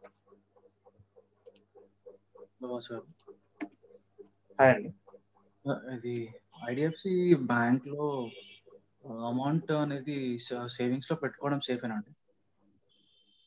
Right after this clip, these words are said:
Speaker 1: ఇందాక currently నేను
Speaker 2: ఆ,
Speaker 1: టూ పాయింట్ ఫైవ్ లాక్స్ పెట్టాను, వాళ్ళు సెవెన్ పర్సెంట్ ఇంట్రెస్ట్ ఇస్తున్నారు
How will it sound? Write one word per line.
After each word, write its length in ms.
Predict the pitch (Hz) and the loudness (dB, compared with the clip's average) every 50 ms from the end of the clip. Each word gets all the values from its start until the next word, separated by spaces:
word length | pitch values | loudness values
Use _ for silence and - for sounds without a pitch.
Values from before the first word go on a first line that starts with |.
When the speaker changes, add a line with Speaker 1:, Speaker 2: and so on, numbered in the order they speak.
| - _ _ _ _ _ _ _ _ - | -20 _ _ _ _ _ _ _ _ -4
Speaker 1:
ఇందాక 160 | 120 131 139 | -2 0 0
currently 420 | 139 - 147 143 147 147 156 175 | 6 10 12 12 12 12 12 12
నేను 120 | 175 175 170 | 12 12 12
Speaker 2:
ఆ, 40 | 165 | 12
Speaker 1:
టూ 60 | 156 | 8
పాయింట్ 280 | - - 156 156 156 | 8 10 10 10 10
ఫైవ్ 180 | - 143 139 143 | 8 6 8 10
లాక్స్ 220 | 151 156 - - - | 10 8 8 6 6
పెట్టాను, 300 | 139 127 147 139 123 117 | 6 8 8 8 8 8
వాళ్ళు 440 | 110 101 - - - 139 135 131 - | 6 4 2 -2 2 4 4 4 4
సెవెన్ 340 | 131 127 135 143 147 147 - - | 4 4 6 4 4 2 4 4
పర్సెంట్ 300 | 147 143 - 151 147 135 | 4 6 8 8 8 8
ఇంట్రెస్ట్ 320 | 127 - 139 135 - 139 | 6 4 2 -2 0 -2
ఇస్తున్నారు 380 | 131 - - 127 117 107 107 | -4 -4 0 0 0 0 0